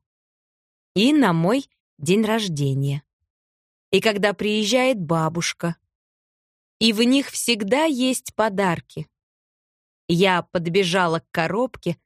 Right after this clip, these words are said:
и заглянула в неё. Сколько себя помню, всегда любила животных.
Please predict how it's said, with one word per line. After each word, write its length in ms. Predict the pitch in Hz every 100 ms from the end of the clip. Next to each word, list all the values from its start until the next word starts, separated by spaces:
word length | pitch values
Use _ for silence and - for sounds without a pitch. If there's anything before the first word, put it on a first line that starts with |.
| _ _ _ -
и 80 |
заглянула 800 | 185 196 175 180 185 190 196 165
в 100 | 147
неё. 440 | 165 156 143 135 - _ _ _ _ _ _ _ _ _ _ _
Сколько 520 | - - 277 277 -
себя 360 | 233 233 233 226
помню, 560 | - 294 320 240 170 - _ _ _
всегда 460 | - 285 254 233
любила 420 | 190 175 175 170 170
животных. 800 | 165 175 160 147 170 160 -